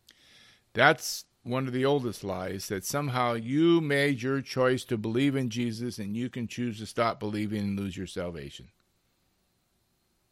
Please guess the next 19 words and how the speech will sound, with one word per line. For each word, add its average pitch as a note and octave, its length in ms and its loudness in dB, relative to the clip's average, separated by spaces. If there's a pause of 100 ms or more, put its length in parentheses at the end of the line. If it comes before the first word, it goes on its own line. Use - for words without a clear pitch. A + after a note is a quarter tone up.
(1080)
You A2 140 -4
can G#2+ 200 -6
walk C#3+ 320 4
away C#3 240 2
from C3+ 220 -6
the C3 80 -4
Lord. G2 440 -4 (2000)
The A#2 60 -20
Bible D#3 360 4
teaches D3 420 -2
that B2+ 180 2
if A2+ 220 -4
anyone D3 480 -4
walks A#2+ 340 0
away B2+ 220 0
from A2+ 180 -6
the A2 140 -2
Lord G#2+ 480 -2 (440)
permanently, G#2 800 -4